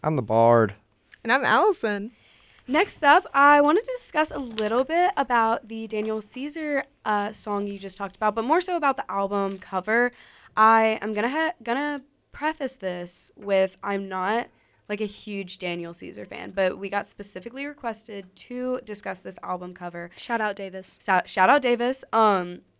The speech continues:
Speaker 3: and I'm actually in a photography class right now, so I feel, like, maybe a bit more equipped to talk about this album cover. It is a photo, as you've probably deduced. Um, the album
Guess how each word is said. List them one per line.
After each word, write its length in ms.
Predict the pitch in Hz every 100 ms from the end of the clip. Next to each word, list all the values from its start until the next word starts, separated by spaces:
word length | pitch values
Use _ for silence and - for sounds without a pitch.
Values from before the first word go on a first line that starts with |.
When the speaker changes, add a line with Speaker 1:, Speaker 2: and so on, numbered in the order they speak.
| _ _ _ _ -
Speaker 3:
and 360 | 269 269 262 247
I'm 140 | 254
actually 280 | 269 262 294
in 60 | 262
a 40 |
photography 520 | 247 - 285 359 339 254
class 280 | 208 196
right 140 | 202 202
now, 200 | 190 190
so 140 | 185
I 80 | 196
feel, 180 | 190 214
like, 200 | 208 202 - -
maybe 220 | - 220 202
a 60 |
bit 320 | 190 180 196 202
more 440 | 202 196 190 180 -
equipped 460 | 175 - 175 175 -
to 60 |
talk 220 | 180 170 196
about 160 | 185
this 120 | 196 196
album 220 | 190 202
cover. 340 | 233 226 247 254 _ - - _
It 280 | - 208 202
is 440 | 214 233 262 254 - -
a 100 | 196
photo, 420 | 196 175 170 185 247 -
as 300 | 190 180 175
you've 120 | 180
probably 300 | - 175 175
deduced. 560 | 175 175 175 214 - - -
Um, 540 | 214 196 180 202 202 _ _ _ _ _ _
the 300 | 208 254 262
album 600 | 240 277 339 339 320